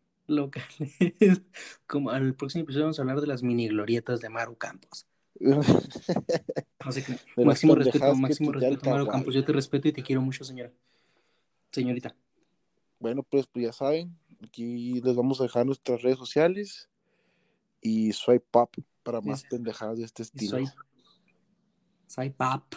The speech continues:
Speaker 1: Oigan, pero sí, chido, banda, este, espero les haya gustado. Intentaremos hacerlo cada semana, intentaremos no fallarles, serles fieles. Este, y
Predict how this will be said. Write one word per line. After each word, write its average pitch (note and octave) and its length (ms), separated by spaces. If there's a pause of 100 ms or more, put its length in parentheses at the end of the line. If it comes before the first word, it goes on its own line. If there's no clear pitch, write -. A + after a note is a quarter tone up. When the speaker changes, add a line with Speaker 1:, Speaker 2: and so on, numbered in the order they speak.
(140)
Speaker 1:
Oigan, C#3+ 300
pero C3+ 160
sí, D3 200
chido, D3+ 360
banda, D3+ 260
este, D3 220
espero C3 240
les C#3+ 120
haya C3+ 100
gustado. C#3+ 380 (500)
Intentaremos C3+ 720
hacerlo C#3 320
cada C3+ 200
semana, C3+ 420 (100)
intentaremos C3 520
no C#3 140
fallarles, C#3 640
serles C3+ 400
fieles. D#3 380 (720)
Este, B2+ 420
y E3+ 640